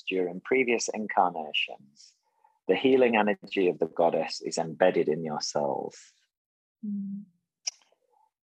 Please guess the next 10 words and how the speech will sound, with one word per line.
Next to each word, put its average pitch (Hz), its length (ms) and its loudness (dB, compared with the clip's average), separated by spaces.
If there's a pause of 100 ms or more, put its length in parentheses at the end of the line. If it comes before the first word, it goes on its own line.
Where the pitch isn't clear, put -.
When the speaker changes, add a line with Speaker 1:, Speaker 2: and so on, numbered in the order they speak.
(180)
Speaker 1:
If - 160 0
you 110 80 4
need 123 220 4
healing 131 380 6
yourself, 107 800 4
let - 220 4
Bridget's 98 360 0
bright 113 340 4
blessings 95 540 -2
light 95 240 4